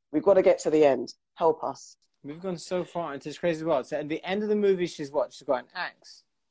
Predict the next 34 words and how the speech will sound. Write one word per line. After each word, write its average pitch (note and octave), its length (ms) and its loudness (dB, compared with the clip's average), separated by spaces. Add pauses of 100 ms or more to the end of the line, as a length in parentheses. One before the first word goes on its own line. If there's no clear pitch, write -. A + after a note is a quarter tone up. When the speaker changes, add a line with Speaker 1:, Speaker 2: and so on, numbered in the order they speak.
(120)
Speaker 1:
She - 180 4
gets F3+ 260 4
axed. - 520 2
And F3 100 0
we F#3 60 10
don't G#3 100 8
know G#3 60 6
Speaker 2:
She F#3+ 60 6
Speaker 1:
if - 20 0
she C#3+ 100 0
Speaker 2:
gets E3 120 4
Speaker 1:
gets D#3 80 -2
killed, D3+ 120 2
but D#3+ 60 8
it - 20 10
Speaker 2:
axed. E3+ 100 0
Speaker 1:
just D#3+ 120 -6
kinda E3+ 240 2
ends, E3 320 6
and D3+ 100 4
that's E3 160 0
how D#3+ 100 6
it D3+ 100 6
ends. D3+ 240 2
But - 80 -2
the D3+ 80 0
backstory G3 280 4
Speaker 2:
Where, - 180 4
where - 180 8
does D#3+ 140 6
she F#3 60 4
Speaker 1:
is D#3 40 4
Speaker 2:
get E3+ 120 4
axed? - 480 0